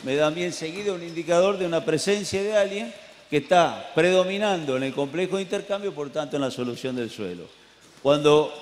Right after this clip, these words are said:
vamos al otro extremo, donde yo he visto que me han bajado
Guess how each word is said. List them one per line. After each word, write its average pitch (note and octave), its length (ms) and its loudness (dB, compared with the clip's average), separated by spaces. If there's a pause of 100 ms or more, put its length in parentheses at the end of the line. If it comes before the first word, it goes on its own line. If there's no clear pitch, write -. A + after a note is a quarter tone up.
(380)
vamos F#3 340 6
al F3 140 8
otro F#3+ 240 2
extremo, E3 580 0 (380)
donde D3 400 4
yo E3+ 160 6
he F#3 60 6
visto E3+ 440 6
que B2 160 -4
me C#3+ 140 -2
han F#3 240 2
bajado D3+ 580 2